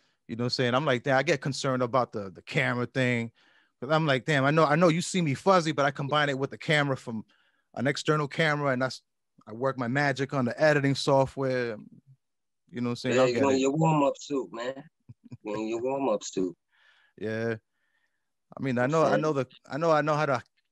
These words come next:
Speaker 1: carry myself in a conversation, man, but it's about that worry that, that's like, "Yo, am I put, am I doing something right?" <laughs> You know what I'm saying? And I get caught up in that, man. But nonetheless,
Speaker 2: Oh,
Speaker 1: man.
Speaker 2: sure. It's all
Speaker 1: Nonetheless.
Speaker 2: good, man.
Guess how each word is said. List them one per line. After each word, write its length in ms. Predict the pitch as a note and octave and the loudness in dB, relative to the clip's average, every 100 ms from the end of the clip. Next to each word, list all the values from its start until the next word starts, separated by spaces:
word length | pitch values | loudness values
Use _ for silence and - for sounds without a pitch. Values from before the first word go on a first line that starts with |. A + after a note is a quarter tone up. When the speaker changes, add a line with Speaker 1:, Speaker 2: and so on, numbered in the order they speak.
| _ | _
Speaker 1:
carry 240 | - F#3 | 0 2
myself 380 | C#3+ A#2 - B2 | 2 -2 -4 -6
in 100 | A2+ | -6
a 40 | G#2 | -6
conversation, 760 | C#3 A#2 G#2 C3+ C#3+ - G2 | -4 -4 -6 -6 -6 -6 -10
man, 220 | G2+ G2+ | -10 -12
but 220 | F#2+ A#2+ F2 _ _ _ _ _ _ _ _ _ _ _ | -12 -12 -12 _ _ _ _ _ _ _ _ _ _ _
it's 140 | A2 G#2 | -16 -8
about 480 | A#2+ G#2 F#2+ G#2 G2+ | -6 -6 -10 -10 -6
that 180 | G#2 | -8
worry 340 | G2+ A#2+ A#2 A2 | -4 -2 -2 -4
that, 240 | G#2 G2+ | -6 -8
that's 280 | G#2 G2 - | -8 -12 -10
like, 240 | G2+ F#2 | -10 -8
"Yo, 360 | A2 G#2 F#2+ F2 _ _ _ _ _ _ _ | -8 -8 -8 -14 _ _ _ _ _ _ _
am 80 | G#2 | -10
I 60 | G#2+ | -10
put, 200 | - G#2+ | -8 -8
am 120 | A2 | -6
I 80 | A#2+ | -6
doing 240 | A2+ C3+ | -4 -6
something 360 | B2 C#3 A2 A2 | -4 -6 -6 -4
right?" 240 | B2 A#2+ A2 | -2 -2 -4
<laughs> 40 | |
You 120 | A#2+ A#2 | -8 -6
know 60 | |
what 80 | B2 - | -6 -6
I'm 80 | D3 | -6
saying? 260 | B2+ A2+ A2+ _ _ _ _ _ _ _ _ | -6 -8 -16 _ _ _ _ _ _ _ _
And 160 | G2+ G2+ | -12 -10
I 40 | |
get 180 | G#2+ A2 | -6 -8
caught 220 | - A2 | -6 -4
up 120 | F#2+ F#2+ | -4 -8
in 120 | F#2 | -10
that, 240 | F#2+ F2+ | -10 -12
man. 300 | G2 F#2 F#2+ _ _ _ _ _ _ - | -14 -16 -16 _ _ _ _ _ _ -10
But 100 | A2+ | -4
nonetheless, 540 | C3+ G#2 F#2+ G2 F#2+ | -2 -2 -6 -8 -6
Speaker 2:
Oh, 100 | C#4+ | -6
Speaker 1:
man. 180 | C5+ G2 - | -6 -4 -4
Speaker 2:
sure. 140 | C#4 - _ _ _ _ _ _ _ _ _ _ | -4 -8 _ _ _ _ _ _ _ _ _ _
It's 120 | - - | -10 -2
all 240 | G2 G2 | 0 0
Speaker 1:
Nonetheless. 120 | F#2+ | 0
Speaker 2:
good, 320 | G2+ G2 F#2 F2 | 0 0 -2 -10
man. 160 | G2 | -16